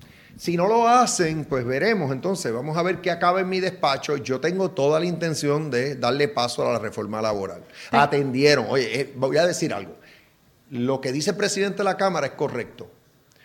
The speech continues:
Speaker 1: Muchos de los planteamientos que nosotros levantamos los atendieron en el proceso legislativo, eso es verdad.
Speaker 2: Vamos.
Speaker 1: Eh, o sea que, y yo lo que quiero es que se apruebe, pero siguen allí las diferencias. Eh, y yo lo que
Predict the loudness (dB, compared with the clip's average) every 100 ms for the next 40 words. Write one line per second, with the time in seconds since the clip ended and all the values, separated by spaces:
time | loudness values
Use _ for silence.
0 | _ -12 -6 2 2 4 2 2 0 0
1 | -2 0 -2 -2 -2 -4 -4 -6 -4 -4
2 | -4 -8 -4 -2 0 0 0 0 -2 -2
3 | -2 -2 -4 -6 -8 -6 -4 -4 -6 -8
4 | -8 -6 -4 -4 -2 -2 -4 -4 -4 -4
5 | -4 -4 -6 -10 -20 _ _ _ _ _
6 | _ _ _ _ -12 -8 -8 -6 -6 -8
7 | -4 -2 -2 -4 -4 -6 -8 -20 _ _
8 | -20 -16 -12 -2 0 0 -2 -4 -4 -4
9 | -4 -2 -2 0 0 0 -4 -18 -20 -10
10 | -2 0 0 0 -2 -4 -8 -6 -4 -2
11 | 0 0 0 -2 0 0 0 0 0 -2
12 | -4 -2 -4 -4 -10 -20 -20 -20 -10 -6
13 | -4 -4 -6 -8 -14 -20 _ -18 -14 -12
14 | -12 -8 -6 -6 -8